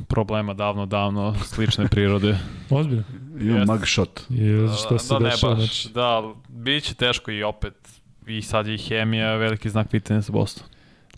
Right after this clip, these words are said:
Speaker 1: Udoka ih je neko se ujedinio, iako je Brad Stevens, recimo, košarkaški genije, ali nema to nešto u sebi da ih drži sve zajedno skup.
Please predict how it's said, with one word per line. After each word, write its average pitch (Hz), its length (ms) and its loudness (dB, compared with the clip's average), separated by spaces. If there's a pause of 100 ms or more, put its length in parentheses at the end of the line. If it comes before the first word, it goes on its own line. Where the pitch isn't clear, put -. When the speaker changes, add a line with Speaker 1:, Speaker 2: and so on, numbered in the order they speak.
Speaker 1:
Udoka 107 420 0
ih 104 140 -2
je 110 60 4
neko 110 200 0
se 117 160 0
ujedinio, 113 680 2 (220)
iako 104 280 0
je 101 40 -2
Brad 110 260 0
Stevens, 110 480 -8
recimo, 107 640 -6 (380)
košarkaški 104 680 -2
genije, 101 640 0 (440)
ali 104 320 0
nema 110 360 2 (120)
to 113 280 2
nešto 113 280 0
u 104 40 2
sebi 113 320 0
da 110 120 0
ih 110 140 2
drži 107 220 2
sve 107 280 0
zajedno 101 340 0
skup. - 340 -4